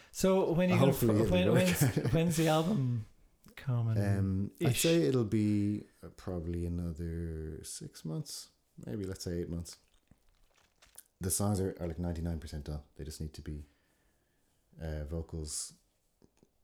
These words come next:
Speaker 2: recorded and mixed. That's,
Speaker 1: Yeah.
Speaker 2: you know, and then
Speaker 1: So
Speaker 2: it's
Speaker 1: you kind of think more releasing closer to the finishing time of
Speaker 2: Yeah, I mean,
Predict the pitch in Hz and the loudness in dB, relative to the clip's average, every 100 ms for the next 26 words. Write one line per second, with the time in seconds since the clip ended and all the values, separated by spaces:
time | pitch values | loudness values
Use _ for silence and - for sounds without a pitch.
0 | - 85 82 80 76 76 - - 78 73 | -12 -10 -6 -6 -6 -10 -14 -12 -10 -10
1 | 73 - - 73 - - _ _ - - | -10 -14 -14 -14 -14 -20 _ _ -20 -8
2 | 147 - 180 - _ _ - 76 73 _ | -6 -6 -12 -20 _ _ -12 -10 -10 _
3 | _ - 73 73 151 151 151 156 151 151 | _ -10 -8 0 2 2 4 4 2 2
4 | 156 151 131 135 131 123 117 - _ - | 2 2 4 4 4 2 -2 -16 _ -20
5 | - _ _ - 147 127 135 127 123 - | -20 _ _ -10 -4 -2 0 -2 -2 -2
6 | 120 104 123 117 - 113 - 120 110 - | -4 -4 -4 -4 -6 -8 -6 -6 -8 -12
7 | _ - - - - - - - - 127 | _ -16 -16 -18 -20 -20 -18 -14 -4 -2
8 | 120 - 117 110 107 104 101 104 - _ | -2 -2 -4 -2 -2 -2 -4 -8 -18 _
9 | _ - 135 151 156 151 117 135 143 131 | _ -4 0 2 4 2 2 2 2 2